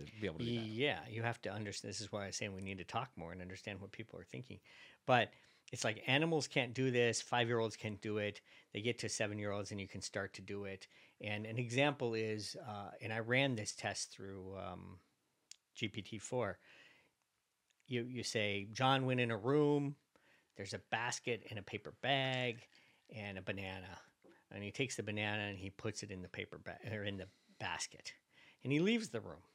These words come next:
Speaker 2: And you ask G P T four, "Hey, where's the banana?" And the ban-, the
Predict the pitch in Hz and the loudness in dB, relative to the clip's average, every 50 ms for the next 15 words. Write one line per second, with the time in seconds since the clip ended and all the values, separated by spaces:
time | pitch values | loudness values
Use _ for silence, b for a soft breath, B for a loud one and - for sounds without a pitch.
0 | _ _ _ _ _ _ _ b b b b b b b b _ - 107 110 113 | _ _ _ _ _ _ _ b b b b b b b b _ -2 -2 0 2
1 | 117 120 117 120 120 123 123 - - - - - 123 117 127 131 - 127 113 117 | 2 4 4 6 6 6 4 2 -2 -6 -10 -6 0 2 2 2 2 0 0 2
2 | 120 113 - 127 120 113 113 127 120 117 123 120 120 107 113 101 110 104 110 135 | 0 2 6 6 8 8 8 8 8 8 6 6 4 4 2 2 4 6 6 6
3 | 131 117 - - - - - _ _ _ _ _ B B B B B B B B | 6 4 2 -4 -12 -18 -20 _ _ _ _ _ B B B B B B B B
4 | B B _ _ 98 85 87 90 95 - 104 98 101 104 110 104 - 101 | B B _ _ -14 -12 -12 -12 -8 -8 -8 -6 -6 -8 -10 -8 -8 -8